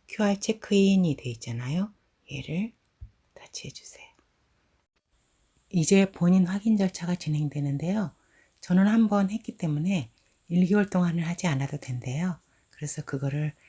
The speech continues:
이제 절차를 보여드릴 수가 없는데요. 인증 화면이 나타나면 인증 확인을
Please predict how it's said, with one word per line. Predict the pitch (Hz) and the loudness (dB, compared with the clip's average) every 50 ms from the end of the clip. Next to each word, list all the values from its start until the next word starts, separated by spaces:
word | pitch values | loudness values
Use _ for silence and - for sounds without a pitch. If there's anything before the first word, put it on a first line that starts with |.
| - _ _ | -20 _ _
이제 | _ - 123 113 | _ -18 -16 -14
절차를 | - - 147 143 - - 151 - 156 147 | -10 -6 -6 -6 -6 -6 -8 -6 -6 -8
보여드릴 | - - 143 143 139 - - - 135 | -6 -6 -6 -6 -6 -6 -6 -8 -6
수가 | 135 - - _ 143 139 | -8 -8 -12 _ -6 -6
없는데요. | 127 127 135 139 139 131 120 117 135 165 196 226 233 - _ _ _ _ _ _ _ _ _ _ _ _ _ _ _ _ _ _ _ | -4 -4 -4 -4 -4 -4 -6 -6 -2 -2 -2 -2 -4 -8 _ _ _ _ _ _ _ _ _ _ _ _ _ _ _ _ _ _ _
인증 | 165 180 190 202 190 214 214 214 208 214 | 6 6 8 8 6 4 2 2 2 2
화면이 | 226 214 214 214 208 202 196 190 | 2 2 4 4 4 4 4 4
나타나면 | 175 156 151 - - 156 160 156 151 156 180 208 214 180 127 113 - _ _ _ _ _ _ _ | 2 0 -2 -4 -4 -4 -2 0 0 0 0 0 0 -2 -4 -6 -10 _ _ _ _ _ _ _
인증 | 156 156 156 160 151 - 185 185 190 185 | -2 0 0 0 0 0 0 0 0 0
확인을 | - 226 220 214 - 190 185 190 208 220 226 226 | -2 -4 -4 -4 -2 0 0 2 2 0 -2 -2